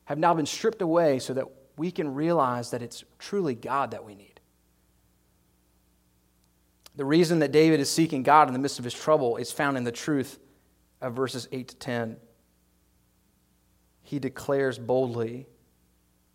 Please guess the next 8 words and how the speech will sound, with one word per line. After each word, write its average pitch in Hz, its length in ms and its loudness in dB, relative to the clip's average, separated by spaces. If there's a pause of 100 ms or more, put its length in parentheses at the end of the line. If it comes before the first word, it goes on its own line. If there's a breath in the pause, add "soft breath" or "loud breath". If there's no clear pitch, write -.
(440)
"There 135 140 0
is 127 120 -2
none 139 680 6
like 131 320 0
you 135 140 0
among 123 260 0
the 117 80 -6
gods, 104 560 -6